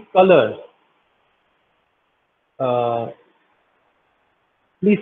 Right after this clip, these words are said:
color the circle. Can you color it in the template? No. You have to create the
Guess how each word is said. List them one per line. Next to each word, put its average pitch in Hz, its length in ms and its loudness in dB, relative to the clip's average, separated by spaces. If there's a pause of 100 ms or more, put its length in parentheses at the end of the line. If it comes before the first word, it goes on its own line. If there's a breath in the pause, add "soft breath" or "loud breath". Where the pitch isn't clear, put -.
color 185 300 4
the 170 160 0
circle. 165 420 -2 (600)
Can 202 120 0
you 247 140 0
color 214 260 4
it 220 140 2
in 196 120 -2
the 196 60 -2
template? 196 540 -4 (300)
No. 107 260 -10 (420)
You 151 120 -2
have 180 200 -2
to 208 80 -2
create 220 500 0
the 202 100 4